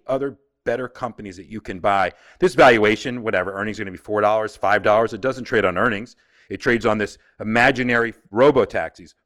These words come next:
Full self-driving is still in beta. It doesn't exist. They're gonna deliver some trucks to Pepsi. Fantastic. The battery cell stuff, I had no idea what he was talking about.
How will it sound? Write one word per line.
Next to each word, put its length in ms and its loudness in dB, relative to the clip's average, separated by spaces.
Full 120 -2
self-driving 640 0
is 80 -6
still 220 2
in 100 0
beta. 400 -2
It 100 -14
doesn't 320 0
exist. 400 -12
They're 120 -6
gonna 160 -4
deliver 300 0
some 180 -6
trucks 280 -2
to 100 -10
Pepsi. 400 -2
Fantastic. 720 -6
The 80 -14
battery 340 4
cell 220 2
stuff, 320 0
I 60 -6
had 160 -4
no 160 2
idea 280 0
what 200 0
he 80 -6
was 140 -8
talking 420 -10
about. 280 -4